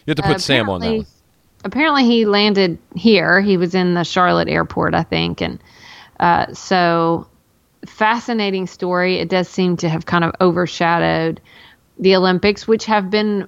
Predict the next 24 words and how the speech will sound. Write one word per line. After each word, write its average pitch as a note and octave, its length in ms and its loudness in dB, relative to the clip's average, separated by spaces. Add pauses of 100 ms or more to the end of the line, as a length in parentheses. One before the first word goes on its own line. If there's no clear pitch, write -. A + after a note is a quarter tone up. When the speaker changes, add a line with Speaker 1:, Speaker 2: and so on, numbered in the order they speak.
Speaker 2:
wonderful. F#3 920 0
And G#3 500 0
I, F3+ 380 0
I F#3 120 2
will G3 240 -2
say, G3 240 -4
you F3+ 160 -4
mentioned F#3 400 -2
Tim F3+ 240 -2
Ellsworth. E3+ 480 -2
Shout G#3 280 0
out F3+ 220 0
to E3+ 100 -4
him. E3+ 340 -4
There's G3+ 240 -2
been F3+ 180 -4
some E3 180 -4
great, F3 720 0 (100)
uh, D#3 380 0
coverage E3 640 -6 (560)
at F3 180 -2
Baptist E3 420 -6
Press D#3+ 520 -8 (560)
of F3 720 -2